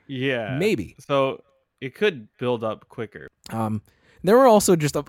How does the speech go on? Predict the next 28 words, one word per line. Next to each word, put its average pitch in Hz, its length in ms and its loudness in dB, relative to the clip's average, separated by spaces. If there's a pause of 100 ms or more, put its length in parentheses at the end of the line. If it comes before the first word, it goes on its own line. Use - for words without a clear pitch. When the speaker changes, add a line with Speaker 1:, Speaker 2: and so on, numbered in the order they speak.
Speaker 2:
a 143 200 -2
huge 151 1040 -2
amount 123 340 -2
of 104 240 -6
bug 120 300 0
fixes 127 480 -2
and, 113 240 -2
and 117 120 -8
stuff 120 280 -6
like 110 180 -8
that. 127 320 -2 (520)
Like, 120 420 -2 (320)
you 165 180 -2
can 190 320 2
look 160 220 2
online 123 360 0
to 117 80 0
see 131 140 -2
the 110 120 -4
full 113 220 -6
list 104 240 -4
of 107 60 -6
them, 107 80 -2
but 113 120 -2
there's 120 120 -2
stuff 135 260 -2
like 123 220 0
for 110 340 -2